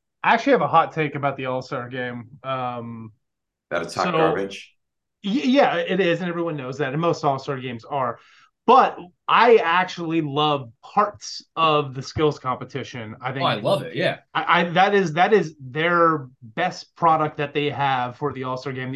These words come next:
Speaker 1: No one gives a shit about anything else that happens at the All-Star game. So to me,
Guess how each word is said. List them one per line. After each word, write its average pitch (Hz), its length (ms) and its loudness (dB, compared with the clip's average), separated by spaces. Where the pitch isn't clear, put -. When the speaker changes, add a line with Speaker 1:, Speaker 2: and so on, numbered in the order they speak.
Speaker 1:
No 170 200 2
one 262 220 2
gives 156 220 -2
a 147 60 -8
shit 170 400 -4
about 135 580 -2
anything 180 380 -2
else 151 200 0
that 127 100 -12
happens 139 220 -4
at 127 120 -12
the 123 80 -8
All-Star 127 280 -6
game. 120 160 -10
So 247 140 0
to 233 140 -4
me, 247 320 -2